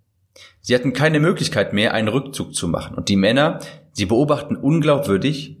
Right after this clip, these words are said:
wie die einzige Chance aufs Überleben, falls sie versagen,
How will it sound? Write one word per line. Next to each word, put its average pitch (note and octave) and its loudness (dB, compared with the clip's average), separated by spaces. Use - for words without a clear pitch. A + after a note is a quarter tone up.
wie G#2 -2
die - -2
einzige E3+ 0
Chance C3+ 2
aufs - -4
Überleben, A2+ 0
falls B2+ 0
sie A2 -4
versagen, G2+ -2